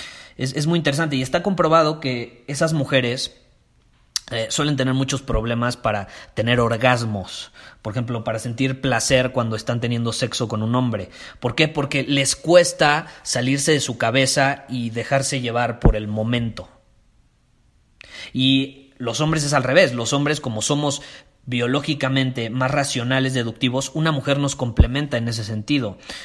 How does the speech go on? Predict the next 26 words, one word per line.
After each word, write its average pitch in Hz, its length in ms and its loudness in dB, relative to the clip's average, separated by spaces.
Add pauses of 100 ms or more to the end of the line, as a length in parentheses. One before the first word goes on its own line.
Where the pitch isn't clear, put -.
(120)
Una 143 140 2
mujer 151 340 2
por 151 120 -2
naturaleza 135 460 0
está 135 200 -2
más 139 200 0
aterrizada, 113 960 0 (300)
eh, 107 180 -8
tiene 139 240 0
los 123 140 -2
pies 135 220 -2
más 135 220 0
en 127 120 0
la 110 220 -4
tierra, 143 320 4
no 127 100 0
está 139 180 -4
tanto 135 260 0
en 135 80 2
su 117 180 -6
cabeza, 127 420 2
está 127 220 -4
más 135 180 -2
presente. 120 840 -2 (520)
Y 123 120 0
entonces, 147 560 -2